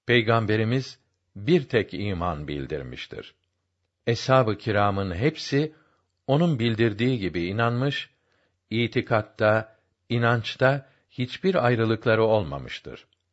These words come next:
Peygamber Efendimizin vefatından sonra insanlar İslamiyeti eshab-ı kiramdan işiterek ve sorarak öğrendiler.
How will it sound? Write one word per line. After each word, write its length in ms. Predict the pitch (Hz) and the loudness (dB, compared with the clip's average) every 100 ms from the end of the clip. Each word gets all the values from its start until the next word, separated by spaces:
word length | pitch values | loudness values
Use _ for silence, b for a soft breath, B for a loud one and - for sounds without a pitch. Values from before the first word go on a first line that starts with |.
| _ _ _ _ _ | _ _ _ _ _
Peygamber 480 | - 123 131 143 190 | 0 2 2 2 0
Efendimizin 680 | 151 123 113 104 98 101 | 0 -2 -2 -4 -4 -2
vefatından 720 | 92 95 98 90 - 95 101 120 | -2 0 2 0 0 -2 0 0
sonra 600 | - 117 107 113 120 b b b b - | -2 -4 2 2 2 b b b b -4
insanlar 760 | 120 107 - 113 107 120 135 _ _ _ _ _ _ - | -2 -2 2 2 4 2 0 _ _ _ _ _ _ -10
İslamiyeti 880 | 110 - 131 131 131 127 147 151 147 b b _ - | -6 2 2 4 0 -2 -2 -4 -8 b b _ -4
eshab-ı 500 | 110 - 143 131 110 | -4 -2 -2 -2 -4
kiramdan 640 | - 101 92 92 113 143 | -4 -2 -2 2 0 0
işiterek 760 | 104 - 98 92 76 76 - _ _ _ - | -4 -8 -6 -4 -2 -4 -8 _ _ _ -4
ve 140 | 117 | -2
sorarak 600 | 127 - 127 127 85 78 | -2 0 2 2 0 -4
öğrendiler. 760 | 62 78 78 76 65 60 50 - | -6 -4 -4 -6 -10 -8 -10 -12